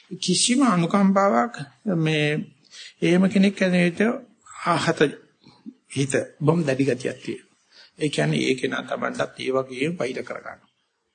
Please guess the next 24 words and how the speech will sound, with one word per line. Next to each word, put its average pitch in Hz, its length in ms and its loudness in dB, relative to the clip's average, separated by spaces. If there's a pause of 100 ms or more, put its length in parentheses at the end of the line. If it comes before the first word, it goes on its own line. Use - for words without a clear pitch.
(1300)
එසා 147 240 -2 (120)
යම් 131 220 -2
තැනක 170 380 -4
භාවනා 151 460 0
මධ්‍යස්ථානක 151 720 -4 (480)
පිරිස 151 360 -4
hina 127 300 -2 (100)
වෙලා 139 280 -4
කටයුතු 131 380 -6
කරනවා 143 420 -4
නම් 113 280 -6
ඒක 127 220 -16
මේ 120 280 -2
ලෝකේ 147 280 0
තියෙන්න 143 260 -8
පුළුවන් 131 300 -8
තරක් 110 280 -10
නෙවෙයි. - 300 -20 (680)
මම 120 200 0
ඔය 113 140 0 (300)
මේ - 300 -8 (240)
තේම්ස් 123 360 0
බුද්දිස් 131 280 -4
විහාරේ 131 420 2